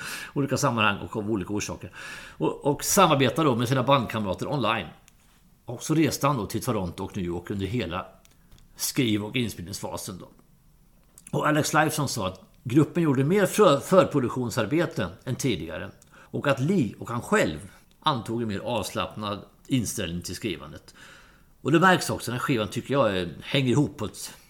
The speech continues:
ett bättre sätt än Vapor Trails, det tycker jag, absolut. Peart inspirerades då att skriva texter på olika teman. Han skrev om tro, rädsla och den här associationen mellan religion och krig och hopp och förtvivlan.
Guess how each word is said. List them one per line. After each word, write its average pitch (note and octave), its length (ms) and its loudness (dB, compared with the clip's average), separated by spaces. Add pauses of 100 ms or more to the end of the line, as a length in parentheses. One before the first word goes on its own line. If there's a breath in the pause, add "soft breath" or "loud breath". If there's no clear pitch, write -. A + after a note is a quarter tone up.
(340 loud breath)
ett G2 140 -8
bättre D#3 280 4
sätt G#2 180 -4
än G2 100 -2
Vapor F#2 240 -4
Trails, A2+ 320 -2
det - 60 -10
tycker - 260 -10
jag, - 80 -12 (120)
absolut. - 560 -10 (320 loud breath)
Peart F#3+ 240 6
inspirerades F3 580 6
då F#2+ 140 -2
att G2+ 80 -4
skriva B2+ 320 2
texter - 380 -2
på B2+ 120 -4
olika F#2 180 -4
teman. G#2 440 -2 (460)
Han - 140 -14
skrev F2+ 260 -8
om F2+ 120 -12
tro, A#2+ 460 -4 (100)
rädsla G#2+ 600 -4 (580 loud breath)
och A#2+ 220 -6
den A#2 80 -4
här G#2 140 -4
associationen A#2+ 800 -2
mellan G2 180 -4
religion G#2 360 -4
och G2 100 -8
krig A2 340 0
och F2 60 -10
hopp A2 200 -6
och - 60 -18
förtvivlan. G2+ 520 -6